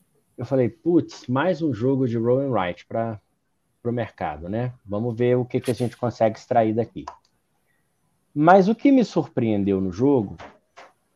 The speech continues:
é que, ao que pese ele ser um jogo de roll and write, ele tem muitas camadas e decisões estratégicas pra você fazer. Porque o, a, a sacada genial do jogo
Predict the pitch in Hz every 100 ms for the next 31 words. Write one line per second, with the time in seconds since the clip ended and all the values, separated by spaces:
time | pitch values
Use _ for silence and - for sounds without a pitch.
0 | _ _ 131 127 160 160 160 160 143 208
1 | 214 214 - 139 127 113 117 - 120 120
2 | 101 110 104 98 98 101 90 90 117 131
3 | 120 - _ _ _ _ _ _ - 123
4 | 139 160 165 160 156 165 175 196 220 240
5 | 240 247 233 - 196 180 139 120 123 147
6 | 143 143 143 139 139 127 135 131 131 143
7 | 139 117 110 123 123 - 127 131 - -
8 | 147 120 85 - _ _ _ _ _ _
9 | _ _ _ _ _ - - _ - 135
10 | - 185 185 - _ _ _ 156 147 139
11 | 135 - 131 - 170 - 180 123 151 -
12 | 127 98 107 196 220 151 117 104 98 101
13 | 151 127 95